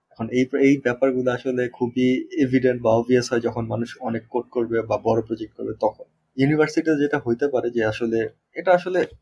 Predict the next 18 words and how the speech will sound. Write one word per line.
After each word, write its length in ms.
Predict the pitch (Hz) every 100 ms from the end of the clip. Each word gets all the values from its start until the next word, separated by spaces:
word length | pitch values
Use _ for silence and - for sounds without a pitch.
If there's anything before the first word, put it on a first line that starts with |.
| _ -
শুধু 240 | 156 156
ইউনিভার্সিটি 540 | 151 151 151 151 151 147
সাইড 160 | 131
বলবো 220 | 127 117 113
না, 60 |
স্টুডেন্টদেরও 580 | 110 135 131 135 131 135
রেসপন্সিবিলিটির 640 | 127 123 117 113 117 117 117
ব্যাপার 260 | 120 117
আছে। 160 | 117 - _ - - - _ _ -
কারণ 200 | 127 131
আমরা, 260 | 127 131 135
আমরা 240 | 120 131 139
হচ্ছে 400 | 135 _ _ 135
খুব 220 | - 139 135 - _
অনেক 260 | 120 131 139
এফোর্ট 260 | 135 135 131
দেওয়া, 220 | 131 120 117
সারা 260 | 120 117